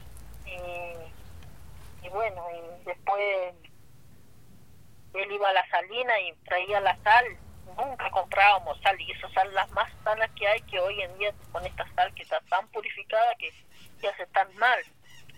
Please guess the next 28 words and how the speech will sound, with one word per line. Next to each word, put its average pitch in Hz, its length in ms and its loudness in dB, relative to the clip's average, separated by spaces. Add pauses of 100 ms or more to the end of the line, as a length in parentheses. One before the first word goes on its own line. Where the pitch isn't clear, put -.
(360)
Y - 120 -4
hoy 220 180 2
en 208 160 -6
día, 233 140 2
está 180 180 -2
claro, 196 300 2
estamos 190 360 -4
comiendo 190 360 -4
muy, 190 360 -6
muy 202 240 -6
mal. 220 320 4 (1600)
Allí 190 640 -4
mi 185 120 -6
abuelito 185 460 -2
me 185 100 -6
enseñó 196 300 -8
muchas 190 400 -6
cosas, 214 600 0 (160)
de 185 80 -10
su - 180 -4
mamá, 208 600 2 (440)
que 190 120 -6 (120)
vino 196 260 -4
de 180 140 -6
Chile, 208 680 -2
era 180 200 -2
cautiva 190 680 -2
ella. 196 240 -6